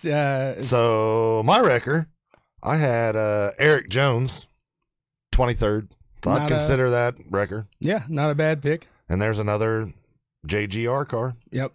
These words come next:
Speaker 1: Well, I, I mean, he kinda has seen, like, <laughs> there, he said it himself. He's kinda seen, like, uh, um, <laughs> th-, that's kinda, I mean, he's a, he's a mid-pack guy lately. I mean, he's, he's had a couple glimpses of some,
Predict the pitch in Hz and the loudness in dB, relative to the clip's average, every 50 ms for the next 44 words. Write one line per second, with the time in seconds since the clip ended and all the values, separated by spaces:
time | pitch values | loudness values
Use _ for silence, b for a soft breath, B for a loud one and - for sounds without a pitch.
0 | _ - 165 185 208 208 196 190 185 - 170 180 190 143 170 185 190 196 196 190 | _ -4 -2 0 2 2 0 0 -2 -2 -2 -2 -4 -4 -4 -4 -4 -2 -2 -4
1 | 175 160 - 214 226 208 196 196 175 147 139 139 139 143 143 135 120 143 135 131 | -4 -4 -6 -6 -4 -4 -2 -2 -2 -2 -2 -2 -2 -2 -2 -2 -2 -2 -2 -2
2 | 123 - - - - 165 165 165 165 156 147 139 127 - - 180 156 110 143 120 | -4 -6 -6 -6 -2 -2 0 0 0 0 0 -2 -2 -4 -4 -4 -4 -4 -4 -6
3 | 123 117 113 110 104 113 117 - 117 110 104 107 104 110 107 - 131 127 120 - | -6 -6 -6 -6 -6 -8 -8 -8 -8 -6 -6 -6 -6 -6 -6 -6 -4 -6 -6 -8
4 | B B B B B B B B 143 156 - 254 254 180 - - 190 196 180 156 | B B B B B B B B -2 -2 0 2 0 0 0 0 0 0 0 0
5 | 147 - - - 175 175 175 175 170 160 151 139 135 131 151 139 139 135 135 131 | -2 -4 -4 -2 0 0 0 0 0 0 0 -2 -2 -2 -2 -2 0 0 -2 -2
6 | 131 b b b b b b b - - 151 139 131 123 120 120 120 120 120 120 | -4 b b b b b b b -8 -6 -4 -2 -2 -2 -2 -2 -2 -4 -4 -4
7 | 127 147 151 - 175 170 139 - _ _ - _ _ _ _ _ _ _ _ _ | -4 -4 -2 -2 -2 -4 -6 -6 _ _ -20 _ _ _ _ _ _ _ _ _
8 | _ _ _ _ _ - - - _ _ - - 139 - - 135 127 127 170 175 | _ _ _ _ _ -20 -20 -20 _ _ -20 -20 -16 -10 -10 -8 -4 -2 -2 -2
9 | 175 - - - 196 202 202 175 151 147 143 139 135 135 131 117 101 - _ _ | -2 -2 -4 -2 -2 0 0 0 0 0 0 0 -2 -2 -2 -4 -8 -10 _ _
10 | _ _ _ _ _ _ - 131 135 143 170 190 170 165 135 135 151 165 147 147 | _ _ _ _ _ _ -8 -6 -4 -2 -2 -2 -4 -4 -4 -4 -2 -2 -2 0
11 | 147 156 170 156 139 - 156 160 139 117 123 135 139 131 123 113 107 104 104 - | 0 0 -2 -2 -2 -4 -4 -4 -4 -4 -4 -2 -2 -2 -2 -4 -4 -6 -6 -6
12 | - 117 120 135 170 202 226 240 226 220 226 220 233 214 214 185 170 202 226 185 | -6 -6 -6 -4 -4 -4 -2 -2 -2 -2 -2 0 0 0 0 0 -2 -4 -2 0
13 | 208 208 190 175 - 180 175 160 165 151 131 156 160 170 165 - 175 180 165 156 | 0 0 0 0 0 -2 -2 0 0 -2 -2 0 0 -2 -2 -2 -4 -4 -2 0
14 | 151 147 139 - - 151 143 147 143 | -2 -2 -2 -2 0 2 2 2 2